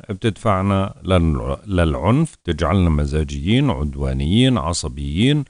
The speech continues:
ممكن تنتهي العلاقات الضعيفة، آه، بشكل مفاجئ،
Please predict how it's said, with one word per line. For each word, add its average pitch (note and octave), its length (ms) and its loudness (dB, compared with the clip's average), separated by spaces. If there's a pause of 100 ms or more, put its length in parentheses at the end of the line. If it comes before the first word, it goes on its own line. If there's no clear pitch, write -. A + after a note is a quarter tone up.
(460)
ممكن C#3 680 4
تنتهي A#2+ 420 2
العلاقات F#2 640 0
الضعيفة، G2+ 920 0 (100)
آه، F#2 420 4
بشكل F#2+ 1160 0
مفاجئ، E2+ 920 0